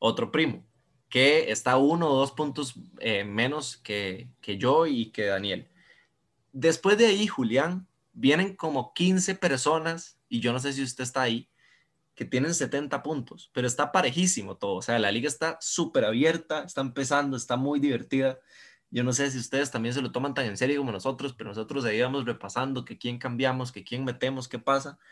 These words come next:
Pero sí, así queda el podio, por lo menos el top cinco de esta jornada. Y bueno, aquí estamos, seguimos. Eh...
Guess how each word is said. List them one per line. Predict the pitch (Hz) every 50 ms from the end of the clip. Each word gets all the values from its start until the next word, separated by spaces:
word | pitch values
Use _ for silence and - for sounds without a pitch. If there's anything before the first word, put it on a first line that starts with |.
| - - - - _ _ _ -
Pero | - 113 104 92
sí, | - 143 170 175 - _ _
así | - 90 104 107 113 117 113
queda | - 147 151 151
el | 143 127 127
podio, | _ - 131 135 151 156 151 147 147 147 151 - _ -
por | - 101 98
lo | 95
menos | 104 120 139 143 147 139 -
el | 101 95 -
top | - 120 120 -
cinco | - 143 151 151 - 147 131
de | 123
esta | 123 - 143
jornada. | 135 123 113 117 123 135 147 156 151 - _ _ _ _ _ _ _ _ _ _ _ _ _ _ -
Y | - 87
bueno, | 92 113 127 139 120 123 _ _ _ -
aquí | - 123 - 117
estamos, | 104 - - 127 131 123 110 - - _
seguimos. | - - - 101 98 95 120 139 143 120 92 - - - - - _ _
Eh... | - 101 101 101 101 98 98 98 98 98 95 95 92 95 95 92 92 92 92 92 87 82 85 82 - 98 95